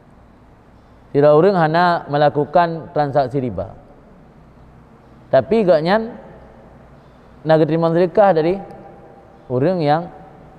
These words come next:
berbuat riba. Agaknya nak gehadiri ziafah dari orang yang berbuat riba, nyo abe riba. Nah, kan?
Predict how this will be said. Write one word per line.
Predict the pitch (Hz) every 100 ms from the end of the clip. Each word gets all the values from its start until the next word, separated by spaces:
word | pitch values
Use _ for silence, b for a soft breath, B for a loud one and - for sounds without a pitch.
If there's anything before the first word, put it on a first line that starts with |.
| - - - - - - - -
berbuat | 127 127 117 127 127
riba. | 165 170 165 - - - - - - - - - - - -
Agaknya | - 139 165
nak | 190 170 170 190 185 147
gehadiri | 147 147 143 156 185 147
ziafah | 160 160 - 180 135 - - _ _ _ _
dari | - 139
orang | 131 139 175
yang | 156 160 175 - - - -
berbuat | - 127 139 127
riba, | 160 156 151 120
nyo | 147
abe | 123 117 127
riba. | 123 117 110 95 85 95 95 95 - - - - - - - - - - - - - - - -
Nah, |
kan? | 110 135